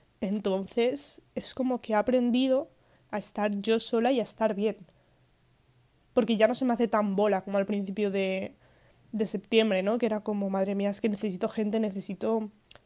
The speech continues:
necesito llegar a la residencia y que alguien me diga, '¿Qué tal el día?'", <laughs> ¿sabéis?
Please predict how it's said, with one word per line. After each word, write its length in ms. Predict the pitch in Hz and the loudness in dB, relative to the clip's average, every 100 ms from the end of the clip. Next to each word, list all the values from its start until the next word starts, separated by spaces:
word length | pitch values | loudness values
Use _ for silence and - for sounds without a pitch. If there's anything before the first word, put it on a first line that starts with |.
| _ _ _ | _ _ _
necesito 280 | 233 240 320 | 0 2 4
llegar 500 | 311 247 226 277 - _ _ _ _ - _ | 4 4 2 0 -2 _ _ _ _ -20 _
a 100 | 269 | 4
la 120 | 269 | 6
residencia 560 | 277 277 269 269 269 285 | 4 4 2 2 6 4
y 80 | |
que 100 | 285 | 6
alguien 220 | 247 240 240 | 2 2 2
me 100 | 226 | 2
diga, 640 | 226 202 208 208 202 196 | 2 2 0 2 2 2
'¿Qué 140 | 220 233 | 0 2
tal 200 | 247 247 | 4 4
el 140 | 214 | 2
día?'", 280 | 220 233 - | 2 2 0
<laughs> 140 | - - | -10 -6
¿sabéis? 720 | - - 208 - 302 - | -6 -2 0 2 2 0